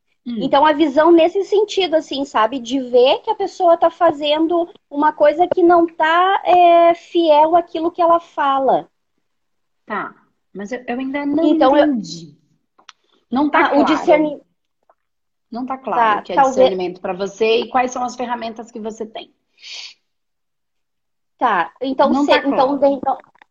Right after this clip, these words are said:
Speaker 2: é, então, olha, tá ve-, eu tô tentando me expressar
Speaker 1: Hum.
Speaker 2: e não tá fluindo a comunicação. E isso, isso já é uma coisa que eu tenho essa dificuldade.
Speaker 1: Tá,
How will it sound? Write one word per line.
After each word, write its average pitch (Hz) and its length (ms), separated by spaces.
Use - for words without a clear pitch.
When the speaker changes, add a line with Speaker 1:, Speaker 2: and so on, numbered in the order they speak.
Speaker 2:
é, 294 180
então, 294 380
olha, 185 420
tá 247 120
ve-, 247 180
eu 269 80
tô 285 100
tentando 302 320
me 359 80
expressar 302 800
Speaker 1:
Hum. 208 300
Speaker 2:
e 302 120
não 311 300
tá 339 180
fluindo 320 460
a 320 40
comunicação. 320 760
E 285 320
isso, 349 160
isso 349 280
já 359 180
é 311 100
uma 349 200
coisa 311 440
que 349 100
eu 320 100
tenho 320 300
essa 294 220
dificuldade. 277 800
Speaker 1:
Tá, - 260